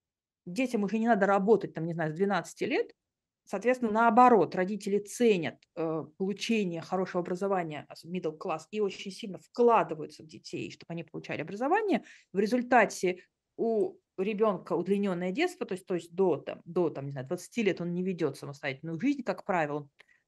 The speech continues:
он там не зарабатывает деньги, э, он не может там полностью, абсолютно самостоятельно себя обеспечивать, так все-таки бывает довольно редко. Это называется удлиненное детство.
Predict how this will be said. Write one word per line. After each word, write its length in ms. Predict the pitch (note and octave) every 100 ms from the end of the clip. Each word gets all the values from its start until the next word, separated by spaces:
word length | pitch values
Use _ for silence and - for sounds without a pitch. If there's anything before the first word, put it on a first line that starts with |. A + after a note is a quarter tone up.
| -
он 100 | F3+
там 120 | D#3
не 100 | F3+
зарабатывает 520 | A3 D3+ D#3 D3+ C#3 D#3
деньги, 580 | A3 A3+ G3+ F#3+ G3 - _ _ _ _ _ _ _ _ _ -
э, 140 | D#3
он 180 | E3+ F3+
не 80 | F#3
может 360 | G3+ G#3 F#3+ -
там 180 | E3+
полностью, 480 | - A#3 F3+ - -
абсолютно 480 | - F#3 F#3 G3 D#3
самостоятельно 460 | C#3 D#3+ F3 D#3+ C#3+
себя 160 | - C#3
обеспечивать, 560 | - - B3+ A#3+ F#3+
так 100 | -
все-таки 200 | A3+ G#3
бывает 140 | F#3 E3
довольно 360 | D#3 G#3 F3+ D#3
редко. 360 | D3 - - - _ _ _ _ _ _ _ _ _ _ -
Это 140 | D4 D#4
называется 320 | G#3+ B3+ G3
удлиненное 480 | F3 F3 G#3 F#3 D3
детство. 400 | - - -